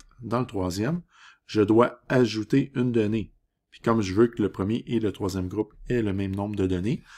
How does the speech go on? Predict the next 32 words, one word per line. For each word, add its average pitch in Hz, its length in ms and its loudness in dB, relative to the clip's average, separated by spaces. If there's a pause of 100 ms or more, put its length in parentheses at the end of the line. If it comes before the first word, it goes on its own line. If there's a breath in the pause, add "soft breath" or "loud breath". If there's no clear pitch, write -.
(120)
cette 95 240 -4
donnée-là, 87 400 -4
ben, 92 240 -6
je - 140 -8
vais 95 60 -2
l'ajouter 90 600 -4 (500 soft breath)
dans 117 120 2
le 139 40 2
centre. 123 520 -4 (220)
Donc, 92 200 -8
j'aurai 87 400 -6 (200)
huit 107 200 0
données 113 400 -4 (100)
dans 113 140 -4
le 104 140 -4
groupe 110 320 -4
numéro 127 260 0
deux. 107 260 -2 (340 soft breath)
Sept, - 320 0 (100)
huit, 104 320 -2 (180)
sept. - 380 -4 (320 soft breath)
C'est - 180 -4
comme 95 180 -4
ça - 140 -6
qu'on 104 160 -6
va 90 120 -6
séparer 110 640 -4
nos 127 180 -2
données 104 340 0 (460 loud breath)
en 95 480 -4
trois 127 360 8
groupes 143 380 2